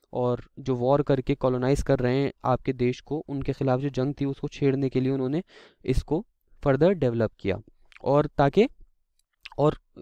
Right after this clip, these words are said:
और क्या मकसद था? और एक मकसद ये था कि लैंड रिफॉर्म्स कैरी करी जा सकें और जो एग्रीकल्चर है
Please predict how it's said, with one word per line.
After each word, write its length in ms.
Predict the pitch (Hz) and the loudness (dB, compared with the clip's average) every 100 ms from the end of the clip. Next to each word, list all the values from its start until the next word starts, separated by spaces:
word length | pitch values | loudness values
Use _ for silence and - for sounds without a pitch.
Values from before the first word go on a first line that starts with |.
| - | 0
और 180 | 143 | 0
क्या 140 | 147 160 | 2 2
मकसद 280 | 160 - 165 | 0 -2 0
था? 60 | 196 | 4
और 160 | 160 | 4
एक 100 | 160 | 2
मकसद 300 | 165 151 165 | 0 0 0
ये 100 | 156 | 2
था 100 | 147 | 2
कि 80 | 170 | 4
लैंड 220 | 165 151 | 6 6
रिफॉर्म्स 340 | 151 147 156 - | 2 -2 -4 0
कैरी 220 | 143 151 | 2 2
करी 220 | 147 139 | 4 4
जा 140 | 151 139 | 6 4
सकें 300 | 135 151 160 | 2 -2 -2
और 200 | 147 143 | -2 0
जो 240 | 143 139 | 2 2
एग्रीकल्चर 560 | 139 139 139 139 139 139 | 0 0 2 2 4 2
है 120 | 147 | 2